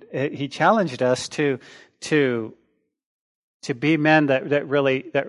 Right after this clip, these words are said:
that, that, that go hard after it, that really, that really strive to be better, to,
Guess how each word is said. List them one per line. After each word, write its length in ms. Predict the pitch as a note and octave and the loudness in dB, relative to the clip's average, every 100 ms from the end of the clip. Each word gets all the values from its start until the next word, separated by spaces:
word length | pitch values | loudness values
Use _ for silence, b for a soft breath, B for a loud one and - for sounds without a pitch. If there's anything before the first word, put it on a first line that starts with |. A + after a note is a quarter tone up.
| - A#3+ B3+ | -6 -16 -14
that, 240 | E3 D#3+ D3+ | -10 -8 -6
that, 260 | C#3+ D3 | -8 -6
that 160 | D#3+ D3+ | -6 2
go 140 | D#3 | 4
hard 260 | C#3 F3 F3 | 8 8 8
after 340 | D#3 - A2+ | 6 2 -8
it, 120 | A2 | -4
that 180 | B2+ C3+ | -2 0
really, 340 | C3+ D3+ D3 C3 B B B | 2 4 4 0 B B B
that 140 | D#3 | -4
really 340 | D3 C3+ B2+ | 2 2 0
strive 720 | B2+ - - D#3+ E3+ C3 G#2 - | -4 -6 2 6 8 6 -2 -10
to 140 | D3 | -8
be 160 | B2+ A#2+ | -6 -2
better, 280 | B2+ B2 | 0 0
to, 280 | A#2 - A#2+ | -2 -2 -4